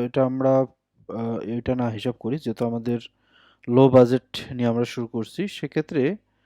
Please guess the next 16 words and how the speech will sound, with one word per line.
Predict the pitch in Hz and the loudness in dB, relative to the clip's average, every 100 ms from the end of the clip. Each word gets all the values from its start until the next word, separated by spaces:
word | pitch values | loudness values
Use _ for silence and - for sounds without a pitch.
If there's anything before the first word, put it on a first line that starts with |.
| _ _ _ _ | _ _ _ _
আমাদের | - 127 143 156 151 | -4 2 4 4 2
যদি | 147 139 151 | 0 0 0
per | - - 123 123 | 0 4 6 4
ডলারে, | 120 117 113 104 117 226 | 4 4 4 2 2 0
আহ, | 262 _ _ _ 107 107 - | -2 _ _ _ -10 -8 -2
একটা | 123 - - 151 | -2 -2 0 0
সেল | - 117 107 | 2 0 0
হয়, | 170 | -2
সেক্ষেত্রে | - 139 120 123 131 | -4 -8 -6 -6 -4
আমরা | 117 120 220 285 _ _ - _ | -4 0 -2 -2 _ _ -20 _
সব | - - 143 - _ - | -2 2 2 2 _ 0
খরচ, | 139 143 160 - - - | 2 4 0 -4 -14 -4
আহ, | 123 123 | 0 0
বাদ | 117 113 113 107 | 0 2 2 2
দিয়ে | 107 135 151 | 0 -2 0
যে | 120 | -2